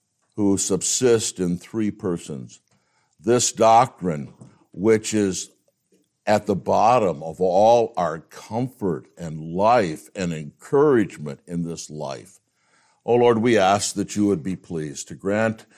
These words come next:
uh, your, your saints here this evening a new appreciation both of the distinct works of each person of the Trinity and their salvation,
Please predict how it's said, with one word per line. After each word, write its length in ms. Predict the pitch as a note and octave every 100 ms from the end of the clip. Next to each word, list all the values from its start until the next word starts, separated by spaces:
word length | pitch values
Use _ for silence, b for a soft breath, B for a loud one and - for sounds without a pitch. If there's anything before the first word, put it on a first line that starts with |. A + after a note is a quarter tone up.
| b b b b
uh, 40 |
your, 560 | G2 G#2+ A#2 A#2+ A#2+ A#2 -
your 220 | - A2+ A#2
saints 500 | - A#2+ B2 B2 -
here 160 | A#2
this 280 | G2+ G#2 -
evening 540 | G#2+ G#2+ E2 E2 D2+ -
a 80 | F2+
new 300 | F#2 A#2 D#3
appreciation 1040 | B2+ - A#2+ A2+ F#2+ E2+ G2+ G#2 D#2+ C2 - _ _ _ _ _
both 480 | G#2 A2 C3 C3 A#2+
of 380 | A2 G#2+ F#2+
the 100 | -
distinct 680 | E2 F#2 - A#2 B2 C3 -
works 680 | E2+ E2+ G#2 B2 A2 - - -
of 640 | F2 F2+ F2 E2+ - - _ _ _ _ -
each 320 | A2+ B2 -
person 440 | - A#2+ B2 A#2
of 180 | G2 F#2
the 80 | F2+
Trinity 640 | - - A2+ A2+ G2 F#2+
and 140 | F2 F2
their 180 | F#2+ G#2
salvation, 800 | - G2 F2+ F#2+ A2 - D#2+